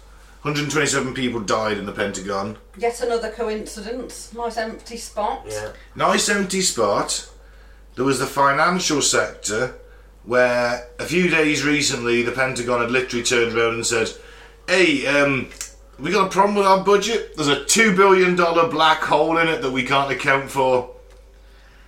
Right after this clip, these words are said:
Speaker 1: And they're like, "Well, we're gonna have to look into that."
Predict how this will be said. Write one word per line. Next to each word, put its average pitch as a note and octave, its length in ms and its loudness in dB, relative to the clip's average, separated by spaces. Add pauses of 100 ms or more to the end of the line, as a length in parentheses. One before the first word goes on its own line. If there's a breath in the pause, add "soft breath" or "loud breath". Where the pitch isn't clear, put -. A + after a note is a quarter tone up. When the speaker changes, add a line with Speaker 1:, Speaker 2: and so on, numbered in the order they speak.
(260 soft breath)
Speaker 1:
And B2+ 160 -2
they're B2+ 140 6
like, A#2+ 380 2
"Well, C3 200 4
we're C3 120 4
gonna C3+ 180 4
have C3+ 140 -2
to C3 60 -2
look C3+ 200 0
into E3 260 2
that." - 340 0